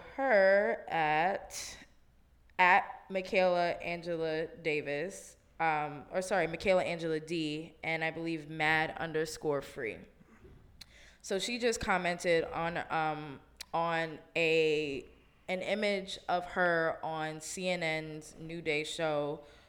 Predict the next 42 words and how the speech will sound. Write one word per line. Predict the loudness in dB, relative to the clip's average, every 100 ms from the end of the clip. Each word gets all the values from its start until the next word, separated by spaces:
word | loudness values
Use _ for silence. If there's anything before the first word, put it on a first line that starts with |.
| -10 -2
um, | 2 2 2 -2 -6
June | -6 -4
eighteenth, | -4 -4 -8 -8
two | -4
thousand | -2 -2 -4
five. | 0 2 2 -2
So | -8 -10
this | -10 -10
is | -8
about | -2 -2 -4
two | -10
years | -10 -10
ago | -12 -14 -10
now, | -8 -6 -8 -12 -20 -20 -18 -4
um, | -2 0 -2 -6 -8
where | -6
she | -6 -8
says, | -2 0 0 -2 -8 -18 -20 -20 -20 _ _ -2 0
I | 0
said, | 0 -2 -4 -16 -20 _ -12
June | -4 -2
eighteenth, | -2 -2 -4 -2
two | -2 6
thousand | 6 6 0
and | -4
fifteen, | -6 -6 -6 -4 -4 -6 -10
seven | -2 0 2
A | 2 2
M, | 2 0 -2 -2
I | -2
said | 2 2 4
there | 2
was | 2
a | -2
terrorist | 2 8 8 8 2
attack | 2 4 6 4 -2 -4
at | -4 -4
the |
Emmanuel | -4 -2 -2 -2 -2 0 2
African | 0 -2 -6 -6 -6
Methodist | -6 -4 -6 -6
Church | -2 -2 -2 -8